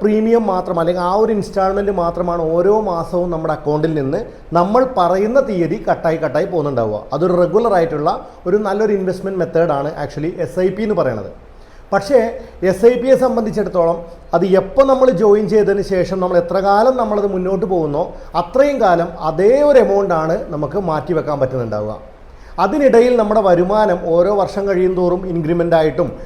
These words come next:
അല്ലെങ്കിൽ പല പല, ആ, തരത്തിൽ നമ്മുടെ വരുമാനം വർദ്ധിക്കുന്നുണ്ടാവും. പക്ഷേ നമ്മൾ ചെയ്ത ആ ഒരു എസ് ഐ പിയുടെ എമൗണ്ട് അതേ എമൗണ്ട് ആയിട്ട് തന്നെയാണ് കണ്ടിന്യൂ ചെയ്യുന്നുണ്ടാവുക.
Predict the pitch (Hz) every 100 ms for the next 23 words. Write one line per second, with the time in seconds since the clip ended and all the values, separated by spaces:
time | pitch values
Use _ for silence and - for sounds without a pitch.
0 | - - 160 165 170 165 160 170 175 190
1 | 175 170 160 165 170 165 165 160 156 170
2 | 175 180 147 135 147 165 135 120 185 -
3 | - - - 196 226 233 233 - 170 190
4 | 208 247 247 196 185 196 196 165 185 196
5 | 175 - 202 196 226 180 151 135 143 220
6 | - - - 147 190 269 247 208 214 208
7 | 196 202 180 180 175 175 147 139 160 147
8 | 139 120 110 104 107